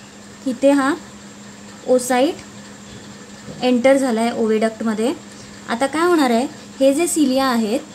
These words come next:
ते movement करत असतात, continuously movement करत असतात आणि त्याच्यामुळे काय होतं, हे, हे cilia ह्या ओवमला पुढे push करतात. ओके, आणि push करत करत तो ovum नंतर ह्या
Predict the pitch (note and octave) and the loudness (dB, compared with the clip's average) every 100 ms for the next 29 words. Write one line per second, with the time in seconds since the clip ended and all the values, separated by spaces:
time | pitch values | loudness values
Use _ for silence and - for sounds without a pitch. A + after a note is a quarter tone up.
0 | - C#4 D4 E4+ G#4+ - - C4 C#4+ E4+ | -6 0 0 0 -4 -10 2 8 8 8
1 | F4 C#4+ A#3+ G#3 A3 - - C4+ B3+ C#4 | 4 0 0 -2 -4 -8 -4 0 0 4
2 | C#4+ C#4 C#4+ D4+ B3+ C4 C4 C4 A#3 G#3+ | 4 4 4 4 4 4 0 0 -2 -2
3 | G#3 A3 C#4 - - - A#3 B3+ C4+ D4+ | -6 -6 -6 -10 -18 -4 -2 2 2 2
4 | D#4+ E4 E4 F4+ E4+ A#3 A#3 E4+ - - | 0 0 2 2 2 2 -2 -2 -10 -2
5 | C4 C#4+ - - - C4 C#4+ D4 D#4 D4+ | 0 0 -2 -16 -4 2 2 4 4 6
6 | A#3+ A#3 C#4+ B3+ C#4 C#4 C4+ B3+ D4 C#4+ | 4 2 -2 0 0 2 2 4 4 4
7 | A3+ E4 - - - - D#4 D4 F#4+ E4 | 2 -2 -6 -18 -16 -4 0 0 0 -4
8 | D#4 - C4+ A3 G3 F#3+ A#3 B3 E4+ A4+ | -4 0 0 0 -4 -8 -6 -2 -2 -4
9 | - - - - B3 D4 D#4 F4 - D4+ | -12 -20 -16 -2 0 2 0 -2 -2 0
10 | C#4 D4+ - B3 B3 - - C4 D4+ - | 0 0 -2 0 0 -4 0 2 2 -2
11 | - - - - - D#4 D4+ B3 C#4+ C#4 | -14 -20 -18 -10 -2 0 4 4 4 4
12 | A#3 A#3 A#3+ C#4 B3 A#3+ | 2 2 0 0 0 -2